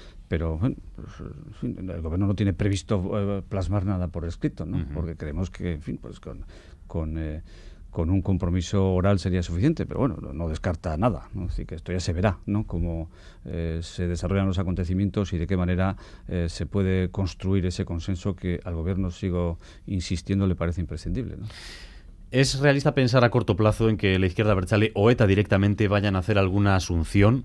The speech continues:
Speaker 2: de, del error que, que supuso emplear la violencia?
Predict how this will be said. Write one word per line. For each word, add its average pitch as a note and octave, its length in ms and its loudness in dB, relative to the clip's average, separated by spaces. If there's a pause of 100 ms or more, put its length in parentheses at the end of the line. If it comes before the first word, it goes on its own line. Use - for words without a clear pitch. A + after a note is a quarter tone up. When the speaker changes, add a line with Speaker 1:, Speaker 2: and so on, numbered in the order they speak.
Speaker 2:
de, D#2 640 -4
del D#2+ 800 -4
error A2 400 6
que, E2+ 260 -2
que G#2 100 -2
supuso G2+ 360 0
emplear F#2 240 2
la E2+ 100 0
violencia? C2 480 -8